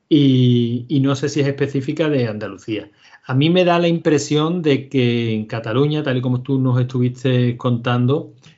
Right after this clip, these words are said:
más que estos cursos de especialización, lo que hay son, bueno, esto que nos hablaban, ¿no? Como variantes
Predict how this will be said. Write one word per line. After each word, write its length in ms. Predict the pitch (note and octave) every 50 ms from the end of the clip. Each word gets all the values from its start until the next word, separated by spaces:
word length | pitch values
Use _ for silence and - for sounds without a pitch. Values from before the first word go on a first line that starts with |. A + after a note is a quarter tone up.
| _ _
más 260 | - B2+ C3 C#3+ D3 -
que 140 | - F#3
estos 240 | F3+ F3+ - E3 -
cursos 340 | - - E3+ D#3+ - - D3+
de 80 | C#3+ C#3+
especialización, 680 | - D3+ C#3+ - D3 C#3 C3 B2+ C3 A#2+ C#3+ C#3+ C#3+ D3
lo 100 | D3+ C#3
que 160 | - C3 A#2+
hay 200 | B2 B2+ C#3 C3+
son, 1080 | - - C#3 C3+ C#3 C#3+ C#3+ C#3+ C#3 C3+ B2+ B2 A#2 A2+ A2+ A2 G#2 G#2 G#2+ A2+ A#2+ - _
bueno, 220 | - G#3 G#3+ G3
esto 200 | E3 C3 - E3+
que 80 | D#3+ E3
nos 140 | D3+ C3+ B2
hablaban, 400 | C#3+ D3+ F3+ G3 D#3+ B2+ A#2+ B2
¿no? 160 | C3 D3 D3
Como 640 | D3+ D3+ C#3 C3+ C3 B2+ B2 A#2+ A#2+ A#2+ A#2 A#2+ A#2+
variantes 1500 | A#2+ A#2+ A#2+ B2 B2 B2 E3 D3 C3+ A#2+ B2+ B2+ B2 B2 B2 B2+ C3 C#3+ E3 F3+ F3+ F3 - E3+ F#3 A3 A3 - -